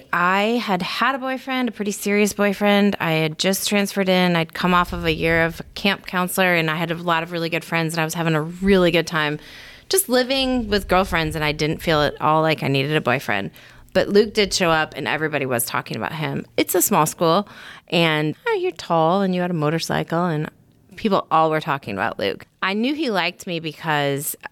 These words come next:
girls were asking if they could go on a ride on his motorcycle, and he always said,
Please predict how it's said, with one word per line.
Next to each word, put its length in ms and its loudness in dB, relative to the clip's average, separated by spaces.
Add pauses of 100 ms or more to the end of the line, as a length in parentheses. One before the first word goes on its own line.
(140)
girls 320 0
were 140 -2
asking 420 -4
if 180 -8
they 100 -2
could 180 -10
go 120 -2
on 200 0
a 20 -4
ride 260 -2
on 140 -6
his 120 -10
motorcycle, 580 -2
and 180 -6
he 160 -6
always 340 4
said, 480 -2